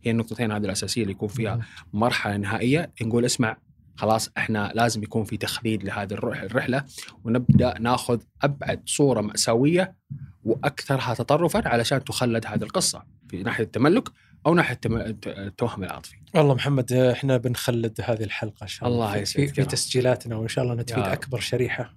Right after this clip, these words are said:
Speaker 2: ممكن
Speaker 1: يا
Speaker 2: المجتمع.
Speaker 1: رب.
Speaker 2: آه، بس أختم نصيحة، وسبق وقلت أكثر من مرة، ال-،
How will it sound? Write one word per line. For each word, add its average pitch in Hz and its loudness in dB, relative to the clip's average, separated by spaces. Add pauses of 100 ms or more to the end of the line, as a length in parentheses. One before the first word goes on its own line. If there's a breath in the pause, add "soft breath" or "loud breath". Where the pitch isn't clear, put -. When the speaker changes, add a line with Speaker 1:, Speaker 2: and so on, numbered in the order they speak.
Speaker 2:
ممكن 117 -6
Speaker 1:
يا 117 0
Speaker 2:
المجتمع. 110 -6
Speaker 1:
رب. 110 -16 (640 loud breath)
Speaker 2:
آه، 113 0
بس 123 2
أختم 135 2
نصيحة، 123 -4 (320)
وسبق 175 -2
وقلت 113 -4
أكثر 113 -10
من 117 -6
مرة، 117 -10 (680 loud breath)
ال-، 117 0